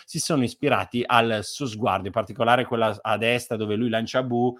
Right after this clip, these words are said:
e dove ha quel sorriso, è Chris Perkins, e quindi, insomma, c'è questo piccolo easter egg non tanto, non tanto velato.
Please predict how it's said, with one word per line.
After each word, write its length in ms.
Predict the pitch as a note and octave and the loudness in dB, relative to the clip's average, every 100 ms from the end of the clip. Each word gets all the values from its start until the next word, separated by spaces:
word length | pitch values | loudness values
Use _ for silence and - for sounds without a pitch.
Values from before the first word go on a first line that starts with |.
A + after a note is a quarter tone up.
| - | -12
e 120 | - | -10
dove 240 | G#2+ A2 A2 | -6 -2 0
ha 100 | A2+ | 0
quel 160 | A2+ | -2
sorriso, 560 | F#2+ B2 A2+ G2+ A2+ - | -4 -2 -2 0 -2 0
è 200 | F2 - | 0 -2
Chris 260 | - A#2+ - | 0 -2 -2
Perkins, 480 | F#2+ F2+ - G#2 - | -4 -6 -6 -8 -8
e 100 | F2+ | -10
quindi, 300 | F#2 F2+ F#2+ | -10 -12 -12
insomma, 300 | F#2+ E2+ F2 | -16 -16 -16
c'è 140 | F#2 | -16
questo 300 | - - F2+ | -16 -16 -16
piccolo 420 | - D3+ - B2 B2 - _ | -16 -6 2 2 2 -10 _
easter 480 | - F4 - - F3 | -10 -8 -2 4 6
egg 360 | C3+ C3 C#3 | 6 6 4
non 280 | B2 B2+ B2+ | 4 2 0
tanto, 580 | A2+ G2+ G2 G#2 F#2+ F2+ | 0 -2 -2 -4 -2 -4
non 280 | F#2 A2 A#2 | -4 -2 -2
tanto 300 | G2+ G#2 F#2+ | -2 -4 -6
velato. 540 | F2+ E2+ - - - | -10 -10 -12 -18 -20